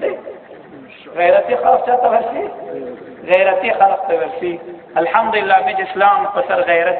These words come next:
کې، تاسو هم اسلام په سر غیرت کې. الحمدلله، دا غیرت سره، دا همت سره، دا شجاعت سره الله تعالی موږ ته هم عزت ورکوي،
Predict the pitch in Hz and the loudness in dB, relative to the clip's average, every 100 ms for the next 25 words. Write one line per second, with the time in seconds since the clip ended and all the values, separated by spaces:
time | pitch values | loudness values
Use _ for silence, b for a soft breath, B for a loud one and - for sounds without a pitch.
0 | 170 180 - - - - - 202 180 156 | -6 -12 -14 -18 -18 -12 0 0 2 -4
1 | 175 190 190 165 160 165 156 156 180 180 | 2 2 2 -2 0 0 2 2 2 0
2 | 175 165 - - - - 175 - 214 196 | -6 -8 -12 -18 -20 -8 -8 -2 -2 0
3 | 185 170 165 220 220 196 190 202 196 190 | 0 2 4 4 2 0 0 -2 -2 0
4 | 170 165 170 175 175 196 - 180 156 151 | 2 2 2 0 0 -2 -2 -2 0 2
5 | - 220 202 190 180 185 180 170 160 - | 0 -2 -2 0 0 0 2 2 2 -2
6 | - - - 175 175 - 180 196 226 220 | -8 -4 -4 2 2 2 2 4 4 2
7 | - - - 156 170 190 269 - - 269 | 0 -8 -10 -12 -8 -2 -2 -2 2 4
8 | 269 269 254 254 269 269 262 269 269 | 4 2 -2 0 0 0 -2 2 0